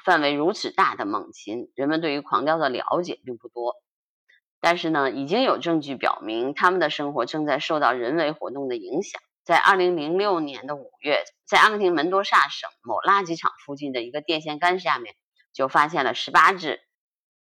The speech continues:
狂雕亚成体的尸体，全部死于电击。所以我觉得现在呢，我们一定要考虑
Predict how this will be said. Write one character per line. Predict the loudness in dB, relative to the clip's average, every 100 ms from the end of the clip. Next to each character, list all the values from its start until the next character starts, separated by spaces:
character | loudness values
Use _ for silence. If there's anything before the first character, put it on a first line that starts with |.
| _ _
狂 | 2 4 4 4
雕 | 4 6
亚 | 4 4
成 | 2 -8
体 | -10 -12
的 | -10
尸 | -6 -6 -6
体， | -12 -20 _
全 | -6 -4 -4
部 | -8
死 | -12 -14 -14
于 | -12
电 | -8 -8 -10
击。 | -16 -18 _ _ _ _ _ -6
所 | 0 2
以 | 0 -4 -8 _ _
我 | -2 0 0
觉 | -4 -4 0
得 | 2 2 0 -10
现 | -4 0 0
在 | 0 0 0
呢， | -2 -6
我 | -8 -8
们 | -6
一 | -2
定 | 2
要 | 2 2
考 | -4 -12 -12
虑 | -8 -8 -8